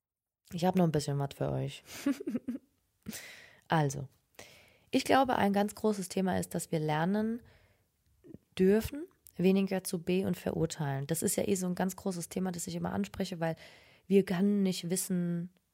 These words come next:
was das individuelle Nervensystem von dem anderen macht, okay? Und nur weil jetzt jemand anders reagiert, wie du das jetzt vielleicht gerne hättest oder wie ihr das gerne hättet oder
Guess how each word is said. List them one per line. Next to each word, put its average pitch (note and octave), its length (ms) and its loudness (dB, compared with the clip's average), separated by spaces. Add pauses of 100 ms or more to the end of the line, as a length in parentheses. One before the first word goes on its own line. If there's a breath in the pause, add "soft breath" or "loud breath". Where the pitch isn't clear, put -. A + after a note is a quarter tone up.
(140)
was - 340 -2
das E3 220 -2
individuelle E3 640 0
Nervensystem D#3 600 -4
von D3 160 -6
dem D3 160 -4
anderen C#3+ 360 -6
macht, - 400 -14 (180)
okay? F3 240 -2 (760 loud breath)
Und G3 220 4
nur G3+ 160 6
weil G3+ 180 8
jetzt F#3+ 180 0
jemand F#3+ 340 -2
anders F#3 380 0
reagiert, F3+ 720 2
wie F3 140 -2
du F#3+ 180 -2
das F#3+ 220 -4
jetzt F3+ 180 -6
vielleicht F3 360 -2
gerne E3+ 180 0
hättest D#3+ 400 -2
oder E3 160 -2
wie F3 100 0
ihr F#3 80 2
das E3 160 -6
gerne F3 220 0
hättet F3 340 0
oder E3 240 0